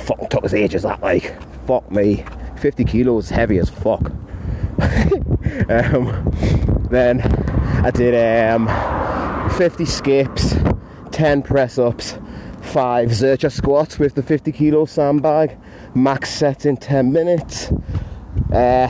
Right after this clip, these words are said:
I got onto my fifth set there. <sighs> I'm just fucked. And, um, now I'm just running, so, uh, one kilometer run, one kilometer walk, three,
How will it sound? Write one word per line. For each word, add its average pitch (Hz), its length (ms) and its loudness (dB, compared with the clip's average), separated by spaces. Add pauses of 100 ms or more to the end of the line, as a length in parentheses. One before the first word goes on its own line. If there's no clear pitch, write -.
I 139 140 2
got 143 160 0
onto 143 200 2
my 131 100 2
fifth - 460 -2
set - 380 -2
there. 127 320 4 (500)
<sighs> - 360 -8 (920)
I'm 170 240 2
just 107 320 -2 (120)
fucked. - 400 0 (360)
And, 113 220 2
um, 113 320 4
now 123 340 4 (560)
I'm 120 140 0
just 117 220 -2
running, 110 540 2
so, 101 300 2 (840)
uh, 117 280 4 (840)
one 143 220 2
kilometer 143 400 2
run, 139 340 4 (600)
one 139 160 4
kilometer 131 420 2
walk, 123 460 4 (880)
three, 151 340 4